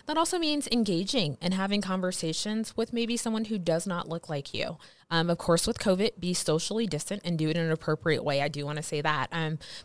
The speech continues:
but it's an opportunity to learn about your neighbors who are right here in your community. And I like to share that Black history, American history is being made every minute, being made every day. And so look at how you can be a part of history today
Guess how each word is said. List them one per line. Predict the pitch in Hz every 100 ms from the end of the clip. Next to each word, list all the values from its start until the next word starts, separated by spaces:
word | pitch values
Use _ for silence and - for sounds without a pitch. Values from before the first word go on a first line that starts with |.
| -
but | 214 -
it's | 214 226
an |
opportunity | 208 208 226 214 208 214
to | - 208
learn | 190 175 196
about | 208 156 156 -
your | 180 185 196
neighbors | 170 202 202 139 151
who | - 185
are | 165
right | 151 170
here | 185 165
in | 160
your | 160
community. | - 160 156 180 127 151 - - - 165
And | 202
I | 226 262
like | 302 302
to | 262
share | 233 240
that | 214 - _ _ _
Black | 208 220 262
history, | 240 226 - 220 214
American | 185 190 214 226
history | 202 202 220
is | 214
being | 190 180
made | 165 165 -
every | 175 175 202
minute, | 165 156 -
being | 165 165 160
made | 147 147 -
every | 170 156 165
day. | 151 135 139 98 156 - - -
And | 175 180
so | 185 180
look | 170 185 214
at |
how | 202 180 170
you | 151 165
can | 170 180
be | 156
a | 151
part | - 151 160
of | 151
history | 156 156 - 165 151
today | - 160 143 143 120 147